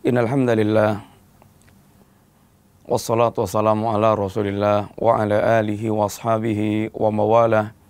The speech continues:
Wa la haula wa la quwata illa billah, amma ba'd. Alhamdulillah, para pemirsa yang dirahmati Allah Subhanahu wa taala. Kembali kita berjumpa dalam kajian silsilah akidah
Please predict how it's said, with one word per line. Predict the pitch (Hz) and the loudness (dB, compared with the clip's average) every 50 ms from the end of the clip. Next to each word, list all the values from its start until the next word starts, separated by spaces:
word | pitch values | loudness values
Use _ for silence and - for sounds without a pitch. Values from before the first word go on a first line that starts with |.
| _ _ _ _ _ _ _ _ _ _ _ _ _ _ _ _ _ - - | _ _ _ _ _ _ _ _ _ _ _ _ _ _ _ _ _ -6 -2
Wa | 98 113 117 | 2 2 2
la | 117 113 110 | 4 2 0
haula | 98 - 120 120 120 117 113 110 110 110 110 107 92 - - | 0 0 2 2 2 4 4 4 4 4 4 2 0 -2 -2
wa | - 110 110 | 0 2 2
la | 110 110 104 95 - | 4 2 0 0 -2
quwata | - 113 113 107 104 - 110 117 | -2 2 2 2 2 2 0 0
illa | 107 101 104 98 | 0 0 0 0
billah, | 98 110 107 110 110 117 117 117 | 0 -2 -2 0 2 2 2 2
amma | - - 110 107 104 | 0 -2 -2 -2 -2
ba'd. | 101 98 117 - 107 110 - _ - _ _ _ _ _ - - - _ _ _ - _ _ _ - - - | 0 0 -2 -2 -2 -6 -8 _ -20 _ _ _ _ _ -20 -20 -20 _ _ _ -20 _ _ _ -20 -20 -6
Alhamdulillah, | - 123 117 117 139 139 131 123 120 117 117 117 123 123 120 120 - - | -2 -2 0 0 0 0 0 0 0 0 2 2 2 2 2 -2 -6 -4
para | - 113 113 110 107 | -2 0 0 0 0
pemirsa | 113 110 110 113 110 107 - 113 110 107 107 110 - - _ - | 0 -2 -2 -2 -2 -2 0 2 2 2 2 0 -2 -6 _ -4
yang | - 123 117 113 113 | -2 0 0 0 0
dirahmati | 117 107 104 120 120 107 - - | 0 0 0 0 -2 -2 -2 -2
Allah | - 110 107 107 113 107 | -2 0 2 2 2 2
Subhanahu | 98 - - 110 110 120 104 101 104 110 110 107 107 | 0 -2 -4 -4 -2 -2 -2 0 -2 0 0 0 -2
wa | 104 | 0
taala. | - 120 113 113 107 107 113 120 131 - - - - - - - - - - - - - - - - - - - - _ _ - | 0 2 2 2 2 2 0 0 -2 -4 -14 -20 -20 -20 -20 -20 -20 -20 -20 -20 -20 -20 -20 -20 -20 -20 -20 -20 -20 _ _ -8
Kembali | - 120 117 113 120 127 135 | -6 -2 0 2 2 2 2
kita | - - 123 - 131 127 127 127 127 123 - | 0 -2 -2 2 4 4 6 6 4 4 2
berjumpa | - 123 120 113 98 127 127 127 - 123 120 | 2 0 -2 0 0 0 -2 0 2 2 2
dalam | 113 107 110 107 107 104 101 | 2 2 2 0 0 -2 -2
kajian | 110 107 101 98 107 110 113 107 110 110 110 117 - - - - | -2 -4 -4 -2 0 2 2 2 2 0 -4 -6 -8 -12 -18 -12
silsilah | - - 113 104 98 123 127 117 113 110 113 | -6 -4 -4 -2 0 0 2 4 4 2 2
akidah | 95 - - 120 113 104 110 107 104 107 - | 0 -2 -2 -2 0 2 2 2 2 0 -4